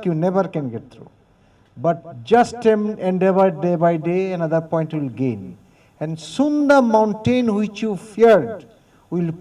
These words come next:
prove to be a plain।" এই কবিতাটা আমি সবাইকে বলি, আপনাদেরকেও বললাম, এই জন্য আমি কোনো পেসিমিস্টিক চিন্তা চিন্তাতে নাই। আমরা যেখানে সাইকিয়াট্রিতে দেখেছিলাম, মেন্টাল হেলথকে দেখেছিলাম,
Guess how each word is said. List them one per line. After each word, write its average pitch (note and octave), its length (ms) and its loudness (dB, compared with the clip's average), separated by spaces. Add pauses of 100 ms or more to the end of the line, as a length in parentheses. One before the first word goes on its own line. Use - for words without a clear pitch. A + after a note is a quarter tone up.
(120)
prove B3 320 -4
to F#3+ 180 -4
be C#3+ 140 -2
a C3 220 -10
plain।" G#2+ 200 -4 (960)
এই G3+ 200 -4
কবিতাটা G#3 500 -2
আমি A3 140 -6
সবাইকে F#3 500 -4
বলি, E3+ 340 -2
আপনাদেরকেও D#3 500 -2
বললাম, D#3+ 440 0 (720)
এই G3 120 4
জন্য C#4 280 6
আমি G#3 220 6 (100)
কোনো D#3+ 180 6
পেসিমিস্টিক D3+ 640 2
চিন্তা A#2+ 240 2
চিন্তাতে G#2+ 400 -4
নাই। F#2 200 -2 (960)
আমরা F#3 280 0
যেখানে G#3+ 280 2
সাইকিয়াট্রিতে F3 600 0
দেখেছিলাম, D#3 540 -2
মেন্টাল C3+ 280 -2
হেলথকে D#3+ 380 -2 (580)
দেখেছিলাম, D3 640 0